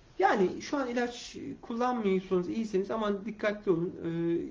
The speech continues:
ilk atak, e, nasıl geldiyse ikinci atakta öyle geliyor. Ee, yani uykusuzluk mu olur? Özellikle uyku sürenizi çok iyi takip edin. Uykuda artma, azalmayı çok iyi takip edin.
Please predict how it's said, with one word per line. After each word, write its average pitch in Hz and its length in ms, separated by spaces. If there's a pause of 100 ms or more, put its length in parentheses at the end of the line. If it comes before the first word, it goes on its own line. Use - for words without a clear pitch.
(120)
ilk 262 180
atak, 214 280
e, 180 380
nasıl 220 240
geldiyse 165 480
ikinci 185 300
atakta 160 340
öyle 160 160
geliyor. 156 400 (1000)
Ee, 143 60 (380)
yani 180 200
uykusuzluk 175 540
mu 202 100
olur? 185 240 (300)
Özellikle 233 400
uyku 190 260
sürenizi 202 340
çok 175 220
iyi 151 100
takip 131 360
edin. 139 120
Uykuda 175 360
artma, 170 340
azalmayı 165 480
çok - 240
iyi 147 100
takip 139 360
edin. 160 200